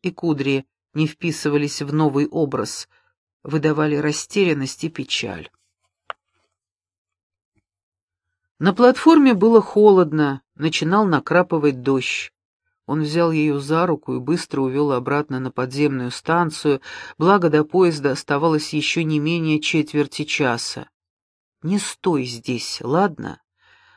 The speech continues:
Был прекрасный день, теперь пора отдыхать. Беги в нашу комнату и спи крепко-крепко, а завтра с утра пойдёшь гулять по городу, здесь чудесные улочки.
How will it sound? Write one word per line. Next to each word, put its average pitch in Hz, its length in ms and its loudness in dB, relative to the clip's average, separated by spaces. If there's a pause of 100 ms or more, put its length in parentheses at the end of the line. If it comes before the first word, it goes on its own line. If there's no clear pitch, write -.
Был 190 200 2
прекрасный 208 680 -2
день, 156 360 0
теперь 165 360 -2
пора 175 320 0
отдыхать. 147 720 -4 (300)
Беги 180 320 2
в 175 40 -4
нашу 165 360 0
комнату 165 600 0
и 165 80 0
спи - 360 -4
крепко-крепко, 202 1300 0 (360)
а 175 160 2
завтра 160 520 2
с - 140 -8
утра 185 320 0
пойдёшь 147 500 0
гулять 151 580 0
по 151 120 0
городу, 139 680 2 (320)
здесь 156 500 -4 (260)
чудесные 151 720 -2
улочки. 117 720 -6